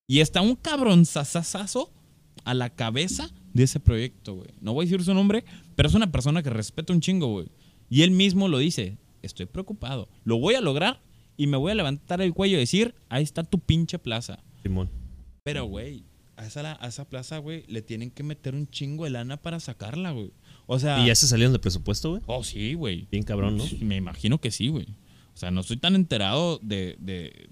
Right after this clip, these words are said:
Speaker 1: de
Speaker 2: De la
Speaker 1: cuestiones
Speaker 2: cuestión
Speaker 1: económicas.
Speaker 2: monetaria, sí, ¿no?
Speaker 1: Ajá. Pero tú la ves y dices, "Güey, la
Speaker 2: Bueno,
Speaker 1: tienen
Speaker 2: pero
Speaker 1: que"
Speaker 2: tú ya tu expe-, experiencia dices, "Güey,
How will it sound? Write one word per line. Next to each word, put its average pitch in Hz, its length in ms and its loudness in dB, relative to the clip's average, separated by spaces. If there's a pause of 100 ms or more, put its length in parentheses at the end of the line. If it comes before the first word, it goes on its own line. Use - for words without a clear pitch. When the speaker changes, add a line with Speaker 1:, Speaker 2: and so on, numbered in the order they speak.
Speaker 1:
de 92 240 -4
Speaker 2:
De 73 420 -8
la - 60 -20
Speaker 1:
cuestiones 104 380 0
Speaker 2:
cuestión 117 240 4
Speaker 1:
económicas. - 40 6
Speaker 2:
monetaria, 113 480 6
sí, 95 180 2
¿no? 101 100 2
Speaker 1:
Ajá. 147 200 -2 (800)
Pero 110 240 -2
tú 110 140 -4
la 107 120 -2
ves 117 220 -2
y 135 40 -2
dices, 120 280 -4
"Güey, 113 260 -2 (280)
la - 100 -4
Speaker 2:
Bueno, 175 180 4
Speaker 1:
tienen 135 40 4
Speaker 2:
pero 139 120 6
Speaker 1:
que" 151 60 0
Speaker 2:
tú 131 80 4
ya 135 180 6
tu 139 80 0
expe-, 120 320 -2
experiencia 110 640 2
dices, 101 300 -2
"Güey, 104 280 0